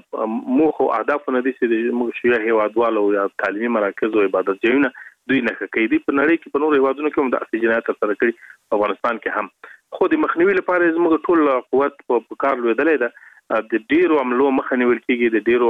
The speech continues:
حملو، آه، په، په منطقه کې خنثی کېږي، پلانونه یې همداراز عاملین یې نیول کېږي، مجازات کېږي، وژل کېږي، له پښو غورځي او زندان ته لېږل کېږي. خو کله کله داسې وشي چې د ځینو غفلتونو له امله د استخباراتي برخې لرو،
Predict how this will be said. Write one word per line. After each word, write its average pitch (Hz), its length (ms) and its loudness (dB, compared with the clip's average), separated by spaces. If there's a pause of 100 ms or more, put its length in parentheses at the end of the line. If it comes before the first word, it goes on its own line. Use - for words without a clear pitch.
حملو، 110 260 -2 (220)
آه، 101 320 0
په، 98 180 0 (100)
په 110 180 0
منطقه - 340 -4
کې - 160 -20
خنثی 104 320 -4
کېږي، 131 320 -2
پلانونه 117 400 0
یې 113 40 -6 (500)
همداراز 120 400 0
عاملین 117 280 0
یې 147 140 4
نیول 120 240 2
کېږي، 117 300 0
مجازات 98 440 -2
کېږي، 135 300 0
وژل 101 340 0
کېږي، 147 260 0
له - 100 -4
پښو 147 220 0
غورځي 131 260 0
او 110 180 -2
زندان 127 280 -2
ته 139 140 -2
لېږل 123 260 0
کېږي. 139 180 0 (420)
خو 208 180 -2
کله 190 200 0
کله 180 200 2
داسې 175 160 -2
وشي 196 240 2
چې 156 140 0
د 131 120 -2
ځینو 165 240 2
غفلتونو 127 480 0
له 123 160 -2
امله 156 220 0 (460)
د 110 120 2
استخباراتي 104 580 -2
برخې 104 480 0
لرو، 120 220 4